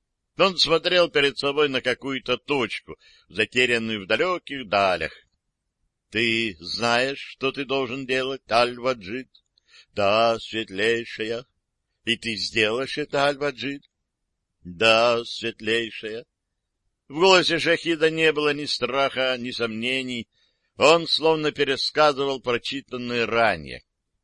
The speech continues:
Нечто скучное и неинтересное. «У Аллаха есть власть над небесами и над землёй, и нет у нас помимо Аллаха ни близкого, ни помощника.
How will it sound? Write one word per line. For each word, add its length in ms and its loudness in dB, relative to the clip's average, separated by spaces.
Нечто 360 0
скучное 760 -4
и 300 -4
неинтересное. 960 -2
«У 100 -8
Аллаха 540 4
есть 340 -6
власть 440 -2
над 220 -10
небесами 840 -2
и 100 -12
над 220 -6
землёй, 680 -4
и 140 -4
нет 380 -4
у 60 -8
нас 300 -4
помимо 500 0
Аллаха 480 2
ни 120 -8
близкого, 640 -6
ни 120 -6
помощника. 800 -4